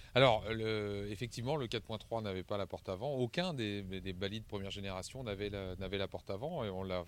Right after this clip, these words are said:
vraiment inauguré avec le Bali cinq point quatre. Et, euh, et on s'est rendu compte qu'on pouvait descendre jusqu'à quarante-deux pieds. Et donc là, effectivement, bah, sur quarante-quatre pieds, qui est une, euh, une taille, euh, assez stratégique également, puisque c'est une taille dans le cœur de marché. Donc,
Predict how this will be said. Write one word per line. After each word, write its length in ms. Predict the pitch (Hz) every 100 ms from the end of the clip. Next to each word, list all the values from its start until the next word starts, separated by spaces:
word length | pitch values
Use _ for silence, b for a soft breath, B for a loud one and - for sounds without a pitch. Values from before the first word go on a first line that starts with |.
| - 90
vraiment 260 | 101 110
inauguré 560 | 113 104 95 101 107 110
avec 240 | 95 92
le 100 | 92
Bali 240 | 87 90 92
cinq 200 | - 85
point 180 | 87 87
quatre. 240 | 135 175 - B B B B B B
Et, 220 | 95 104
euh, 280 | 104 98 98
et 120 | 98
on 60 | 104
s'est 140 | -
rendu 260 | 107 117 113
compte 300 | 143 180 -
qu'on 400 | 120 113 110 107
pouvait 240 | 113 117
descendre 500 | 113 117 160 160 120
jusqu'à 460 | 107 131 - - 117
quarante-deux 460 | - 110 110 110 107
pieds. 400 | - 113 165 135
Et 40 |
donc 220 | 113 117
là, 240 | 104 113 117
effectivement, 560 | - 104 - 95 101
bah, 180 | 120 87
sur 200 | - 110
quarante-quatre 500 | - 117 123 113 113
pieds, 220 | - 170
qui 100 | 208
est 120 | 120 -
une, 180 | 110 104 B B B -
euh, 320 | 104 104 107
une 220 | 110 113 107
taille, 340 | 123 123 110
euh, 280 | 104 98 101
assez 240 | 101 110
stratégique 580 | 104 113 107 110 123 -
également, 420 | 101 104 101 170 -
puisque 220 | - 113
c'est 180 | - -
une 140 | 107
taille 200 | 117 113
dans 120 | 98
le 160 | 95 90
cœur 260 | - 139 117
de 100 | 110
marché. 480 | 107 - - 226
Donc, 200 | 196 107